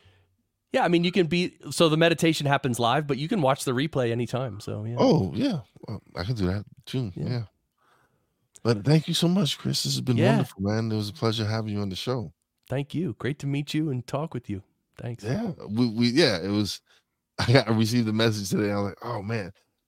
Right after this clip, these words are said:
Speaker 2: And I, I usually do have it prepared, like, by, I would have had it ready last week.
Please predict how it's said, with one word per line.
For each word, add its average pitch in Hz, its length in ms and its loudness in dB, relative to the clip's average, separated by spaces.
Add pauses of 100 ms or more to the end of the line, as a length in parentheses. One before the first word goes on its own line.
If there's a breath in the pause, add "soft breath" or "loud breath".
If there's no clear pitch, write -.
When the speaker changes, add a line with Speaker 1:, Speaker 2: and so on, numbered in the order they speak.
(200)
Speaker 2:
And 120 120 -6
I, 123 80 -8 (560)
I 131 80 -12
usually 139 240 4
do 117 320 2 (1000)
have 101 180 -2
it 98 100 -6
prepared, 92 640 -4
like, 80 200 -8
by, 73 240 -10 (920)
I 95 80 -8
would 92 240 -6
have 95 80 -4
had 92 140 -2
it 87 60 -6
ready 85 300 -8
last 87 400 -6
week. 95 220 -8